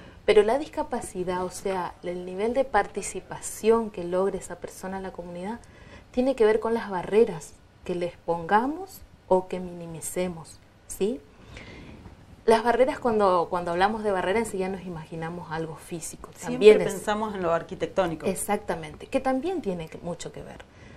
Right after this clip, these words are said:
Speaker 1: Tiene que ver la parte de cartelería, la parte de rampas. Las, las personas que por ahí no tienen que ver con las personas con discapacidad dicen, "Bueno, sí, tiene que haber rampas", es lo que más conocido es.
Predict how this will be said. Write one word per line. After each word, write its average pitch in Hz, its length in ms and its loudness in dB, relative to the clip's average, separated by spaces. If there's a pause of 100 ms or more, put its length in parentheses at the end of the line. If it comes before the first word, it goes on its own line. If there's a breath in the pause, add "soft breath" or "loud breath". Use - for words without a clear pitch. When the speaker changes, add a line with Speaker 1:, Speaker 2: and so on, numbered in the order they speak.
(120)
Speaker 1:
Tiene 175 220 -4
que 160 160 0
ver 196 220 8
la 170 180 0
parte 160 280 -2
de 156 40 -6
cartelería, 170 1040 -4
la 156 160 -8
parte 151 320 -8
de 147 120 -8
rampas. 185 840 0 (460 loud breath)
Las, - 240 -6
las - 160 -10
personas - 340 -10
que - 80 -4
por 170 120 0
ahí 165 80 -2
no 165 100 -6
tienen 165 320 -6
que 160 100 -8
ver 160 160 -8
con 170 140 -8
las 165 80 -8
personas 165 380 -10
con 175 120 -6
discapacidad 170 460 -4
dicen, 185 240 -2
"Bueno, 165 180 -10
sí, 190 240 -2 (220 loud breath)
tiene 170 180 -4
que 175 80 -2
haber 165 300 2
rampas", 180 640 6 (340 loud breath)
es - 80 -8
lo 175 140 0
que 175 80 -6
más 165 400 -4
conocido 165 560 -6
es. - 220 -16